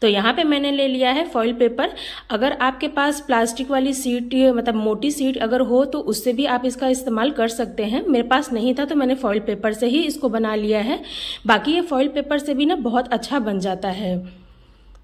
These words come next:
तो ये बस इसको क्या करेंगे, इसको दो तीन बार एकदम अच्छे से फोल्ड करेंगे, ताकि ये हल्का सा ना मोटा हो जाए, क्योंकि फॉइल पेपर बहुत ही पतला होता है। तो बस इसको हल्का सा मोटा करना है इसी तरीके से मोड़ के।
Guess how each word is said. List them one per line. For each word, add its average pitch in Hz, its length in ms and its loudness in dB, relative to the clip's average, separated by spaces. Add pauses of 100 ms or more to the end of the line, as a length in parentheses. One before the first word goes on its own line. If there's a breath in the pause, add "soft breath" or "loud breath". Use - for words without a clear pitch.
तो 233 60 4
ये 233 60 6
बस 277 340 0
इसको 254 200 -6
क्या 254 200 0
करेंगे, 277 380 0
इसको 285 320 -4
दो 220 140 2
तीन 240 280 0
बार 262 140 0
एकदम 247 240 0
अच्छे 262 260 -2
से 302 140 -4
फोल्ड 233 380 2
करेंगे, 233 380 0
ताकि 254 340 -2
ये 277 180 4
हल्का 233 380 0
सा 269 120 -4
ना 339 100 0
मोटा 233 320 2
हो 226 180 -2
जाए, 196 160 -2
क्योंकि 220 220 -4
फॉइल 220 280 0
पेपर 233 260 0
बहुत 208 300 -4
ही 302 40 0
पतला 226 300 -2
होता 208 320 -2
है। 262 260 -2 (340 loud breath)
तो 220 60 0
बस 277 240 2
इसको 269 200 -4
हल्का 226 280 0
सा 277 140 -4
मोटा 220 320 0
करना 233 260 -2
है 240 160 -2
इसी 233 200 -4
तरीके 214 340 -2
से 277 120 -2
मोड़ 208 260 0
के। 226 140 -2